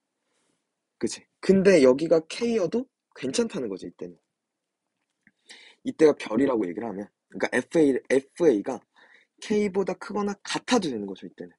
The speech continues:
왜? 여기가 뚫려 있거든. 그렇잖아.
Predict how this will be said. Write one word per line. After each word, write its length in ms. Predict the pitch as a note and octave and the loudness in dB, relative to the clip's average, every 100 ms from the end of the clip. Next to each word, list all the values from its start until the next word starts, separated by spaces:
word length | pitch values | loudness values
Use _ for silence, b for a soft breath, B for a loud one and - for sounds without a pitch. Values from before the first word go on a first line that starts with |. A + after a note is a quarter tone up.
| _ B B B | _ B B B
왜? 100 | C#3+ | 8
여기가 160 | C3+ C3+ - | 8 8 0
뚫려 260 | B3 C4 | -4 -4
있거든. 280 | G3+ G2 - _ _ _ _ _ _ _ _ _ _ _ _ _ _ _ _ _ | -6 -10 -16 _ _ _ _ _ _ _ _ _ _ _ _ _ _ _ _ _
그렇잖아. 340 | E3 C3 F2+ | -10 -10 -14